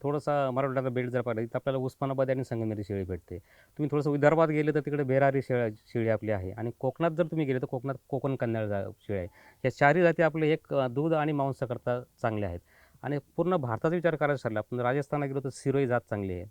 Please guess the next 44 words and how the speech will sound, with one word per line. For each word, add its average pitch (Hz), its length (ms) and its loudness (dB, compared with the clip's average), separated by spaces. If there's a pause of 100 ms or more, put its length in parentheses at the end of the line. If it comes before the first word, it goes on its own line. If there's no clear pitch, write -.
(180)
मा-, 101 220 -4
मांसाकरता. 98 640 -6
तुम्ही - 540 -8
पंजाबला 135 360 2
गेले 131 160 0
तर 139 40 0
बितल 123 360 2
आहे, 90 220 0 (440)
अ, 101 360 -6
तुम्ही 120 180 -4
यूपीमध्ये 135 360 -2
गेले 131 120 0
तर 123 40 -4
जमनोपारे 127 520 2
आहे, 95 240 0 (440)
तुम्ही 127 200 -4
थोडे 123 280 -4
वर 135 220 2
गे-, 143 180 0 (100)
क-, - 40 2
हिमाचल 127 460 0
का-, 127 340 2
काश्मीरला 135 360 -2
गेले 131 140 -2
तर 131 320 0
लोकरीसाठी 131 540 -2
तुमची 131 260 -4
प-, 131 140 -6
पश्मिना 131 600 0
आहे, 101 280 -4
गद्दी 127 280 0
आहे, 98 320 0
अंगोरा 131 480 2
आहे. 90 180 -2 (400)
ह्या 143 120 2
सगळ्या 151 300 2
जाती 147 260 0
ह्या, 127 140 -2 (200)
अ, 107 540 -8 (460)
अ, 107 140 -4
शेळीपालनासाठी 123 640 -4
योग्य 123 320 -2
अशा 107 220 -2
आहेत. 90 120 -4